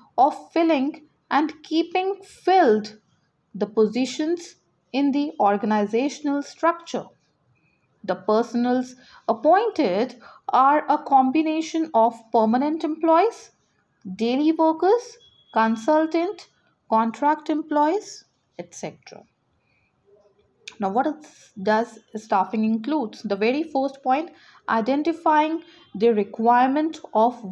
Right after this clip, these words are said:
workforce and its planning. Next, recruitment and selection of appropriate personals for new jobs or for position which may arise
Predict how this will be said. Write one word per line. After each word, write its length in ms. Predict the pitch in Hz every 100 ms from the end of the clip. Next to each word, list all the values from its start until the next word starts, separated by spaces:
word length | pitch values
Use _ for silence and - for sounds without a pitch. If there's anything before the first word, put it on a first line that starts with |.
| 196
workforce 760 | 185 220 240 - 269 320 381 - _ _ -
and 300 | 208 208 240 - -
its 400 | - 240 - - _ _ _
planning. 420 | 208 151 - 220 - _ _ _ _ _ _ _ _ _ _ _ -
Next, 400 | 196 220 - - _ _ -
recruitment 760 | 226 226 294 320 330 339 349
and 180 | 269 262
selection 520 | - 254 294 - 311
of 120 | 311 - -
appropriate 800 | 254 262 349 381 359 370 370
personals 720 | - 330 370 320 247 214 294 - - - _
for 440 | - 277 294 302 - -
new 400 | 214 240 339 381
jobs 580 | 285 233 214 247 - - _ _ -
or 320 | 208 214 233
for 340 | 240 240 262
position 840 | 262 233 214 254 320 - 262 277 -
which 360 | 190 294 - -
may 320 | 208 262 330
arise 680 | 262 226 214 196 214 247